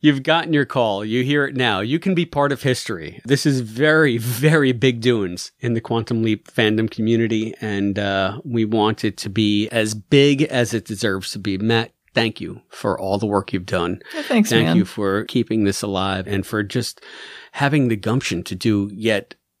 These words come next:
Speaker 1: not just a second edition, but expanding it so significantly. I can't wait for the third edition all about the new series. It's gonna be amazing. So,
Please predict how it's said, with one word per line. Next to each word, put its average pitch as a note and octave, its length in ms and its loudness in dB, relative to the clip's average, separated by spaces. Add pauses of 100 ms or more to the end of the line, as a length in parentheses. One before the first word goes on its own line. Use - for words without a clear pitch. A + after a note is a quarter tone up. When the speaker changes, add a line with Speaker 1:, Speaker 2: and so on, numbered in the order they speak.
(120)
Speaker 1:
not D3+ 280 0
just - 200 -4
a B2+ 60 -2
second A#2 320 0
edition, G#2+ 420 0
but G2+ 280 0
expanding B2 580 2
it G#2 180 -6
so B2 360 2
significantly. G#2 1040 0
I A2+ 100 -2
can't F3 220 0
wait F3+ 120 0
for - 120 0
the A2 80 -2
third A#2 320 -2
edition F#2+ 420 -2
all G#2+ 220 -4
about G2+ 260 -4
the - 60 -2
new G2+ 160 2
series. - 480 -2
It's E2+ 160 -6
gonna A#2+ 180 2
be A2+ 140 2
amazing. A2 580 0
So, - 280 -2